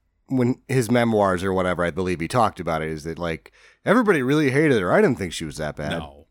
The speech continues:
Speaker 2: no, he's probably a very kind man, so.
Speaker 1: Yeah.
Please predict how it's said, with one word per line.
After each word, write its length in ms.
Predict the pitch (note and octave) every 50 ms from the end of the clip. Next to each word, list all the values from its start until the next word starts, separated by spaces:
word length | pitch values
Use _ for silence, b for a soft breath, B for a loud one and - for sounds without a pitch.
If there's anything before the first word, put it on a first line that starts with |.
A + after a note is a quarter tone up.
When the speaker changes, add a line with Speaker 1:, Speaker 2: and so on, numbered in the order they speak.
| _ _
Speaker 2:
no, 220 | - E2 D2+ D2+
he's 160 | D#2 G2 F#2+ -
probably 320 | G2 F2 D#2 D2+ C#2+ C#2+ D2 _
a 80 | - A2+
very 320 | D#2+ E2+ D#2+ D#2+ D2+ D2
kind 400 | - _ - E2+ D#2 D#2 D2+ D2
man, 280 | - D2 D2 C#2 C#2 D2
so. 320 | - - D#2 D#2 D2+ - _ _ _ _ _ _ _ _ -
Speaker 1:
Yeah. 280 | E2+ D#2 D2 C#2+ C#2+